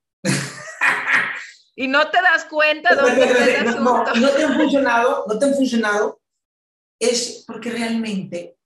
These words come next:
Speaker 1: lo que necesitas es el dejar ir, dice.
Speaker 2: Ese libro es buenísimo, súper
Speaker 1: Ah.
Speaker 2: recomendado,
Speaker 1: Sí,
Speaker 2: súper
Speaker 1: está bien.
Speaker 2: recomendado.
Speaker 1: Sí, está muy bueno. Entonces, entonces, es una,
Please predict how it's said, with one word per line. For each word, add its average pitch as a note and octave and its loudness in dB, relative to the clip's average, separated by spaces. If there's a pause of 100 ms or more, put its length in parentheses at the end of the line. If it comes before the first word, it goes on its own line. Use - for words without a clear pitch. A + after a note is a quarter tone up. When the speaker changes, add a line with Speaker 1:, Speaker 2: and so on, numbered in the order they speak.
Speaker 1:
lo D#3+ -8
que F3 -12
necesitas D#3 -10 (1000)
es D3 -8
el C3+ -4
dejar A2+ -12
ir, G2+ -16
dice. - -20 (520)
Speaker 2:
Ese A3+ -6
libro B3 -2
es A#3 -8
buenísimo, G3 -14
súper G#3 -6
Speaker 1:
Ah. - -10
Speaker 2:
recomendado, D#3+ -10
Speaker 1:
Sí, - -20
Speaker 2:
súper D4 -6
Speaker 1:
está C4 0
bien. B3 -2
Speaker 2:
recomendado. B3+ -2 (800)
Speaker 1:
Sí, D#3 -8
está E3 -2
muy F3 0
bueno. C#3+ 0
Entonces, F#3 -2 (800)
entonces, G3 -2
es G#3 -2
una, A#3+ -4